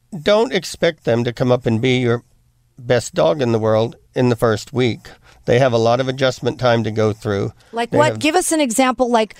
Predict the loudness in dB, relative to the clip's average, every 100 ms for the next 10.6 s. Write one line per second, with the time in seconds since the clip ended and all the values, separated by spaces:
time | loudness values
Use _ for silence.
0 | -20 _ -2 2 2 2 2 0 0 0
1 | 0 2 2 0 -2 -2 0 0 2 2
2 | 2 -2 -10 0 0 2 2 2 0 -4
3 | -12 _ 0 0 0 -4 -2 0 2 0
4 | 2 2 2 0 -2 0 0 2 0 0
5 | 0 0 0 2 2 -2 -4 -8 -6 -6
6 | -2 2 2 4 4 4 4 2 2 2
7 | 0 -2 0 2 2 2 2 2 0 -2
8 | -6 -4 -2 -2 0 0 0 -2 -2 0
9 | 0 -2 -6 -6 -8 -8 -16 _ _ _
10 | _ _ 2 4 2